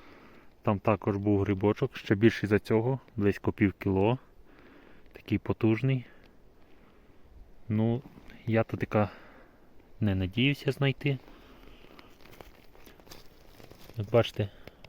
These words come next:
зламав. Тут насправді їх два вих-, виходить було. Зараз покажу. Ось, бачите, шапочка.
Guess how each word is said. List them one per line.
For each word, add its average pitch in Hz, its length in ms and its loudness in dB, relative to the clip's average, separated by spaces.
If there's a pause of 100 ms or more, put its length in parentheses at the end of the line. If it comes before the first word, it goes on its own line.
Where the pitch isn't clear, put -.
(140)
зламав. 107 520 0 (1000)
Тут - 200 -6
насправді 107 460 0
їх 104 140 -2
два 127 240 2
вих-, 107 200 -2 (180)
виходить 98 500 -6
було. 95 260 -2 (1400)
Зараз 95 220 -6
покажу. 110 520 -6 (140)
Ось, 110 300 -4
бачите, 113 320 -2
шапочка. - 600 -2